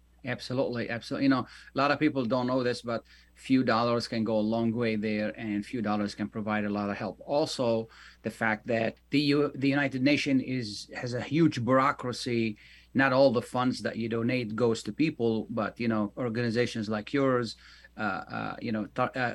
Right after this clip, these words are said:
provides more help than, than, than the U N does. So we ask you kindly to, if you wanna help, to reach out and help,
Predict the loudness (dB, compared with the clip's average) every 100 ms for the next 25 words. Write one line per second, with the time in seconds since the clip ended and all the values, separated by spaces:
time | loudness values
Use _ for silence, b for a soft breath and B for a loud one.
0 | -8 -12 -4 -2 -2 0 2 2 0 -2
1 | -4 -4 -4 0 2 0 -2 -2 -2 0
2 | -2 -2 -2 -2 -2 -4 -2 -2 0 -2
3 | -2 -6 -14 b b b -2 0 0 0
4 | 0 -2 -6 -4 -2 -2 -2 -2 -4 -4
5 | -2 -2 -4 -6 -4 -2 -2 -4 -6 -6
6 | -6 -2 2 2 2 0 0 -2 -6 -2
7 | 0 0